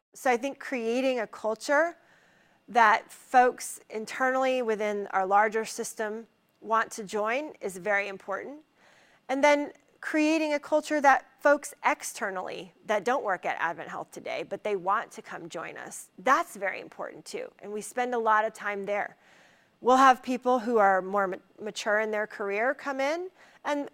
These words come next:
and we're very also focused on working with higher education on residency and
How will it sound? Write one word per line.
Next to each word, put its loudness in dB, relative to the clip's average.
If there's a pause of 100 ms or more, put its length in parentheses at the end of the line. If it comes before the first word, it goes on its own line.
(120)
and -2
we're 4
very 2
also 2
focused -4
on 0 (520)
working 2
with 0
higher 2
education -6 (560)
on 2
residency 0 (480)
and -2